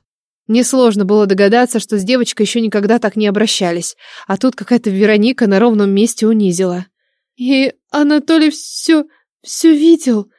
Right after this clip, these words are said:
вдруг промямлила она. Нужно будет спросить, когда это она успела с ним познакомиться, и заодно, почему ей это так важно? Вляпается же глупышка и не заметит. "Он видел, какая-то мымра дура!",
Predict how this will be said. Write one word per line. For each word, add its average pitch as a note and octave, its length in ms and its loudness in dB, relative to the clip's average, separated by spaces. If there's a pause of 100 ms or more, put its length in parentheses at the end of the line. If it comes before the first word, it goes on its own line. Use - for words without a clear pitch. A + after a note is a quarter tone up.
(400)
вдруг G#3 440 -2
промямлила G3 680 0
она. G3 320 -6 (320)
Нужно A3 320 0
будет G#3 260 0
спросить, A#3 460 -2
когда F#3+ 320 -2
это A#3+ 240 0
она A3+ 160 0
успела A3+ 360 0
с - 80 -6
ним G#3+ 160 -2
познакомиться, G#3 840 -2 (420)
и G#3 100 -2
заодно, A3+ 540 2
почему F#3+ 500 -6
ей A#3 200 -2
это C#4 140 -4
так D4+ 200 -2
важно? F#3 480 0 (240)
Вляпается G#3+ 640 0
же G3 140 -2
глупышка A3+ 560 -2
и - 20 0
не A3 80 0
заметит. G#3+ 720 -2 (100)
"Он A#3+ 240 4
видел, B3+ 460 4
какая-то C#4+ 460 2
мымра C#4+ 340 6
дура!", A3 600 4